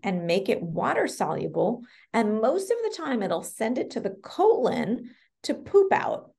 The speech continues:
That's our hole to the outside to get a garbage, fat-soluble toxin garbage out. But as you may also know, Tam,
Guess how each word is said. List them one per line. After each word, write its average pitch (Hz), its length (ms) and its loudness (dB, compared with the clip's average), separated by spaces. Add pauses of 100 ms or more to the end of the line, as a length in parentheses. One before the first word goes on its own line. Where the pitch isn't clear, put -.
(260)
That's 156 260 -6
our 233 140 6
hole 226 240 6
to 254 100 -2
the 247 120 0
outside 214 680 -2
to 175 60 -6
get 180 120 -2
a 175 60 -2
garbage, 175 560 -2
fat-soluble 170 600 -2
toxin 180 380 -6
garbage 175 300 -2
out. 302 340 -2 (480)
But 185 160 2 (100)
as 196 260 2
you 233 220 0
may 254 140 2
also 190 380 0
know, 202 180 2
Tam, 165 460 -6